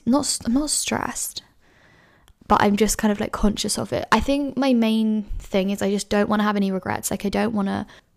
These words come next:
get to, like, September next year or something and be like, "Oh, I wish I was doing this thing that I needed to apply for now," you know? Like, I want to make sure that I'm applying for anything that I wanna do or researching anything I wanna do, and make sure that, like, everything I need to do those things,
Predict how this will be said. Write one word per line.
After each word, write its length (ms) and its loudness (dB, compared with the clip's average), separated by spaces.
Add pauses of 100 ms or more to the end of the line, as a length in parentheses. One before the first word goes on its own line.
get 260 0
to, 260 8
like, 160 2
September 400 4
next 300 2
year 120 6
or 80 2
something 380 -2
and 140 2
be 100 2
like, 220 0
"Oh, 400 2
I 60 6
wish 180 8
I 80 8
was 100 6
doing 280 4
this 240 2
thing 320 0
that 200 -4
I 60 0
needed 300 0
to 100 -6
apply 240 4
for 180 0
now," 460 0
you 100 0
know? 260 2
Like, 200 0
I 60 2
want 240 2
to 100 -2
make 100 0
sure 160 0
that 100 2
I'm 140 2
applying 380 4
for 80 0
anything 460 4
that 100 4
I 60 2
wanna 260 2
do 380 0 (500)
or 100 0
researching 640 2
anything 360 0
I 60 2
wanna 180 2
do, 240 6
and 180 2
make 160 0
sure 180 -2
that, 200 -2
like, 260 -2
everything 440 2
I 100 0
need 320 0
to 240 -10
do 120 2
those 220 2
things, 340 2